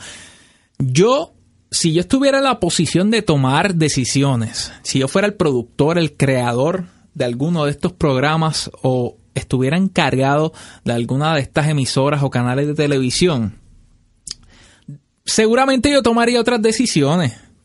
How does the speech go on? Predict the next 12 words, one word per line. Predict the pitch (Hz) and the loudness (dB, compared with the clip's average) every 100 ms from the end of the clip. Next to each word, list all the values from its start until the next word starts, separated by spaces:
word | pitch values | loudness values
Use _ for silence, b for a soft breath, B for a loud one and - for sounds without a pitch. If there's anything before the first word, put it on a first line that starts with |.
| _ | _
por | 147 147 | -2 2
la | 151 | 0
forma, | 147 151 185 202 160 | 0 0 2 0 0
por | 151 | 0
mi | 147 | 2
visión, | 139 120 - 147 160 175 180 | 2 0 0 2 2 2 2
por | 143 | 0
mi | 127 | -2
forma | 117 135 151 | -2 -2 0
de | 165 | 0
pensar, | 151 120 - 135 143 151 156 B B - | 0 -2 0 0 2 0 -4 B B -4
por | 127 123 120 110 | -2 0 -2 -4